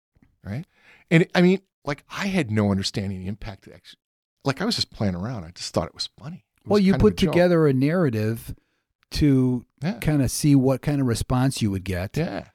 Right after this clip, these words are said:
Speaker 2: You know, and, and similar to my question, which is when, how, how far are we from a point in time when having some kind of declaration regarding personal responsibility becomes a red flag for a political position?
Speaker 1: I think we're pretty close.
Speaker 2: I think we are pretty
Speaker 1: I, I
Speaker 2: close.
Speaker 1: think,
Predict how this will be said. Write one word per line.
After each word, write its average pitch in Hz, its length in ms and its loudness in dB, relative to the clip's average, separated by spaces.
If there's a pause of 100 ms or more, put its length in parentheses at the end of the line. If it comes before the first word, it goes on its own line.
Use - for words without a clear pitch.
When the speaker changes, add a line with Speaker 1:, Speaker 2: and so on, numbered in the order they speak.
(280)
Speaker 2:
You 139 100 2
know, 117 220 0
and, 127 340 -6
and 127 240 -4
similar 165 360 -2
to - 160 -8
my 131 140 0
question, 101 480 -6
which 98 220 -8
is 110 200 -6
when, 131 680 -2 (440)
how, 208 340 -2
how 208 180 -2
far 143 380 -2
are 127 260 -4
we 143 160 0
from 135 260 0
a 127 60 0
point 127 400 0
in 123 140 -2
time 101 480 -4 (420)
when 110 480 -2 (800)
having 120 400 -2
some 127 180 -4
kind 120 180 -2
of 107 80 -4
declaration 107 720 -4
regarding 98 420 -4
personal 113 440 -2
responsibility 104 800 -2
becomes 110 340 -4
a 92 60 -8
red 107 200 -2
flag 117 340 -6
for 104 100 -8
a 92 60 -8
political 120 440 -4
position? 117 560 -4
Speaker 1:
I - 80 -4
think - 220 -10
we're 277 60 -8
pretty - 200 -2
close. - 380 -6
Speaker 2:
I 156 80 4
think 151 240 -2
we 123 140 0
are 170 120 -2
pretty 95 240 0
Speaker 1:
I, 147 60 8
I 139 40 4
Speaker 2:
close. - 120 -8
Speaker 1:
think, 208 340 2